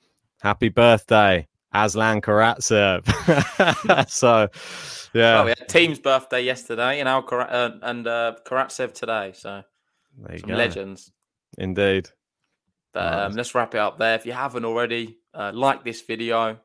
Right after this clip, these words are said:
Speaker 2: give us the thumbs up, really helps us out. Subscribe if you're new,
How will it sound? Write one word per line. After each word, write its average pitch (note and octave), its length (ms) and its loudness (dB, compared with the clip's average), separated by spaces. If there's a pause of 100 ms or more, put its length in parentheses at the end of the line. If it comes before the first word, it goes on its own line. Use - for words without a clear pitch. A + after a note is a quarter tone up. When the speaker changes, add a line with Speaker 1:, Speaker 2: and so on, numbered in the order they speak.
(120)
Speaker 2:
give B2 140 -8
us A2 80 -14
the - 80 -20
thumbs G#2+ 280 -10
up, G#2+ 180 -6
really A2 200 -6
helps G#2+ 320 -10
us - 140 -16
out. G#2 300 -6 (260)
Subscribe - 580 0
if - 140 -14
you're G#2+ 80 -8
new, A#2 320 -4